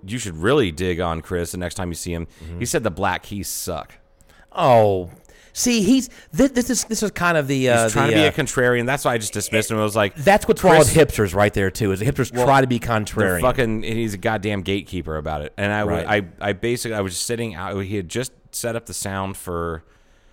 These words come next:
Speaker 1: uh, for Thomas, who was our D J for the eighties night that happened last weekend.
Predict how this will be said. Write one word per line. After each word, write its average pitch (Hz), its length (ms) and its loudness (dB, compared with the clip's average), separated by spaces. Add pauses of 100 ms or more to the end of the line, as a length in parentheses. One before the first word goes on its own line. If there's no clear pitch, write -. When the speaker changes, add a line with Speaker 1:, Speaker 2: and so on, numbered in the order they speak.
(640)
Speaker 1:
uh, 87 480 0
for 95 220 -2
Thomas, 101 520 -2
who 101 100 -4
was 90 120 -4
our 90 100 -2
D 95 200 -4
J 90 180 -4
for 92 100 -10
the 87 60 -8
eighties 87 320 -4
night 82 220 -4
that 82 80 -6
happened 80 260 -6
last 78 220 -8
weekend. 80 340 -8